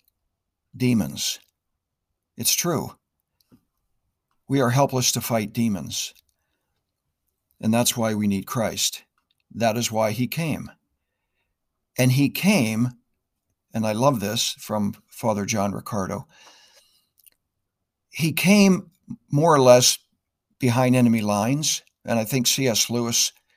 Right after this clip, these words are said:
was, was a part of this thinking. So Christ really duped the devil. The devil would never, can't conceive love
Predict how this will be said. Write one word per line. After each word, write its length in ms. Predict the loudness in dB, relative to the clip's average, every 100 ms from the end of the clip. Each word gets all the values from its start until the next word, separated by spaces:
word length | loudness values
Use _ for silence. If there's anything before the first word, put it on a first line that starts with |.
| _ _
was, 320 | -8 -4 -4 -4 -6
was 240 | -4 -2
a 120 | -2
part 300 | -4 -4 -4
of 60 | -2
this 200 | -2 -2
thinking. 460 | -2 -4 -4 -8 -12 _ _ _ _ _ _ -20 _ _ _ _ _
So 460 | 0 4 2 0 -8 _ _ _
Christ 440 | 2 6 6 4
really 400 | 2 0 2 0
duped 480 | 0 -2 -2 -4 -10
the 100 | -6
devil. 500 | -2 -2 -4 -8 -14 -8
The 80 | 2
devil 460 | 6 6 4 0
would 200 | -2 0
never, 420 | 4 6 6 2 -2 _ _ _ _ _ _ _ _ _ -4
can't 280 | 0 0 0
conceive 480 | 2 4 4 0
love 480 | 2 6 6 4 -2